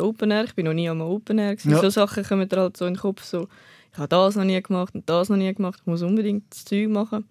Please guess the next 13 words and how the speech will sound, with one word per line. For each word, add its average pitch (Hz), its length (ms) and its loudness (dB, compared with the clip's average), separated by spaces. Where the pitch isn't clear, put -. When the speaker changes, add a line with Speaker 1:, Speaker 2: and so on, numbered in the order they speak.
Speaker 2:
Mhm. 139 260 2
Speaker 1:
Ähm, 160 560 2
ja, 165 360 -2
und 175 160 -2
eben 185 180 0
die - 80 -10
Sicht 214 260 -4
auf - 160 -8
andere, 196 560 4
auch 160 100 2
auf 160 120 -8
andere 170 320 0
Leute, 208 320 0